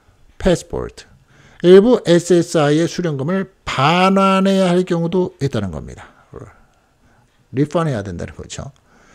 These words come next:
사회보장국은 다른 사람이 준 음식, 집도 소득으로 간주한다는 것도 알아두셔야 됩니다. 그것은 내 형제, 가족도 마찬가지입니다. 현물로는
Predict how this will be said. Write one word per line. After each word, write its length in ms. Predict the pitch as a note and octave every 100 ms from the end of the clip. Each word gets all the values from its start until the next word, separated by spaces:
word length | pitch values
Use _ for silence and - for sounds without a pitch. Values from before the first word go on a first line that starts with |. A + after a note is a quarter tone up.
| - - -
사회보장국은 960 | G#3+ G#3 A#3 A3+ G#3 G3+ D3 A2 F3+
다른 240 | - E3 G3+
사람이 420 | G3 F#3 E3+ D#3+
준 260 | F#3 G3 - _
음식, 540 | F3 G#3 - F#2+ B2 - _ _ _ _ -
집도 800 | - F#3+ - _ G3+ G#3 G#3 - -
소득으로 760 | - F#3+ A3+ A#3 A3+ A3 A3+
간주한다는 600 | A3+ E3 D3+ D3+ C#3 C3
것도 220 | A2+ G#2+ A#2+
알아두셔야 440 | G2+ F#2 - D#2+
됩니다. 400 | D#2+ E2 - - _ _ _ _ - _
그것은 460 | - D3 E3+ A#3+ A3 -
내 320 | D#3 F3 E3+
형제, 580 | G3 F#3 F3 F#3 F#3+ -
가족도 520 | - C#3 D3 - E3
마찬가지입니다. 720 | A#2 G#2 F#2+ D2 D2+ - D3+ - _ _ - _ _
현물로는 1000 | - A#3+ C4 C#4 C4+ F3+ B2 G#3 G3+